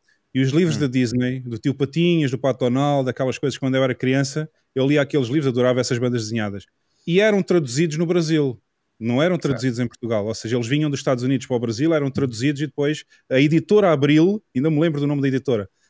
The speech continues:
Speaker 1: a editora Abril mandava os livros para Portugal, com a tradução em português do Brasil. E eu lembro-me da inflação porque eu via os preços em reais, vinham impressos na capa.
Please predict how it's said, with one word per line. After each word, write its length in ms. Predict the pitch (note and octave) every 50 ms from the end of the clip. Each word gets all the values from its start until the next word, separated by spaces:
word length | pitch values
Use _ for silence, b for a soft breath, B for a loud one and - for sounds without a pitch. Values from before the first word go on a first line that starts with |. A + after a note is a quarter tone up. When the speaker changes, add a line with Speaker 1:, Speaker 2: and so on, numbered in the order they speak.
| _ -
Speaker 1:
a 40 | C3+
editora 380 | C3+ D3 D3+ D3+ F#3 F3 D#3+
Abril 300 | D3+ C#3 C#3 D3+ F3+ F#3
mandava 340 | F#3 F3+ F3 E3+ F3 E3 E3
os 100 | E3 C#3
livros 200 | C#3+ D#3+ D#3 -
para 80 | - E3
Portugal, 480 | - - - D#3+ D3+ C3+ A#2 G#2+ - _ _ _ _ _ _ _ _ _ _
com 120 | - C3+
a 40 | C3+
tradução 340 | C3+ D3 C3+ - - D#3+ D3+
em 40 | D3+
português 320 | C3+ - - C#3 D3 D3 C3
do 80 | D3
Brasil. 420 | C3+ D3+ C#3+ B2 A#2 A2+ G2+ F2+ _ _ _ b b b b b b
E 120 | - D3 E3
eu 120 | F#3 F3+
lembro-me 440 | E3+ F#3+ A3+ B3 G#3+ F#3 F3 E3+ D3+
da 100 | D#3+ E3
inflação 580 | E3 - - E3+ D#3+ D3+ C#3+ - - E3 F3 F#3
porque 220 | - G3+ - -
eu 80 | G#3 F#3
via 240 | D3 F3 A#3 B3 A#3
os 140 | F#3+ - -
preços 420 | - - F#3 F3+ F3+ E3 - - -
em 100 | D#3+ D3+
reais, 500 | B2+ C3 D3 D3 D#3 F3 E3+ D3 B2 A2
vinham 240 | A#2 D#3 D#3 E3+ F3
impressos 440 | F3 - - D#3+ E3 E3 - -
na 100 | F#3 F3+
capa. 500 | - - E3 E3 D#3+ - - B2+ A2 G2